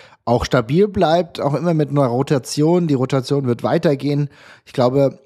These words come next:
äh, was auch interessant ist, ist natürlich die viel größere Ruhe, die jetzt da ist. Ich find, wie gesagt, ich, man kann das nicht oft genug betonen, dass wir vor der Saison eigentlich spitz auf Knopf waren. Und da gab's viele Kritiker,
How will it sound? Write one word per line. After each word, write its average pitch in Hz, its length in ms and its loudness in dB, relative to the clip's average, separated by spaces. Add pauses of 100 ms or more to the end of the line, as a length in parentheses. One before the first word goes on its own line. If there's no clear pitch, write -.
(140)
äh, 139 200 2
was 139 240 -2
auch 175 200 2
interessant 156 420 0
ist, 143 120 -4
ist 135 140 -4
natürlich 131 360 -4
die 117 220 -4
viel - 460 -4
größere 143 400 0
Ruhe, 127 360 0
die 185 140 0
jetzt 165 340 -2
da 139 160 4
ist. 160 160 0
Ich - 140 -8
find, - 120 -10 (360)
wie 160 80 -4
gesagt, 208 340 0
ich, - 80 -10 (140)
man 147 180 -2
kann 185 240 0
das 196 180 -2
nicht 170 220 -8
oft - 200 -6
genug 143 300 -2
betonen, 160 460 -6 (640)
dass 135 200 -2
wir 135 120 2
vor 175 280 0
der 208 100 2
Saison 113 460 0 (100)
eigentlich 170 440 0
spitz - 360 -4
auf - 240 -2
Knopf 156 400 -2
waren. 110 240 -2
Und 123 120 -4
da 117 80 0
gab's 113 280 -6
viele 180 300 -2
Kritiker, 160 600 -2